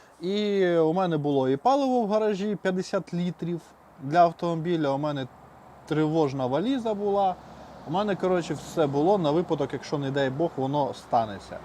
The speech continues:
Більше того, моя сім'я за тиждень до початку цього всього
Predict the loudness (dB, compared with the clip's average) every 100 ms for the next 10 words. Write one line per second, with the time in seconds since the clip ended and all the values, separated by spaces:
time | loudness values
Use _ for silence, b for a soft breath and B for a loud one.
0 | -12 -2 -2 0 2 2 4 2 2 0
1 | -2 -2 0 0 -2 0 0 0 -4 -4
2 | -2 0 -2 -4 -2 -2 -4 -8 -4 -4
3 | -4 -6 -6 -4 -2 -2 -2 -4 -6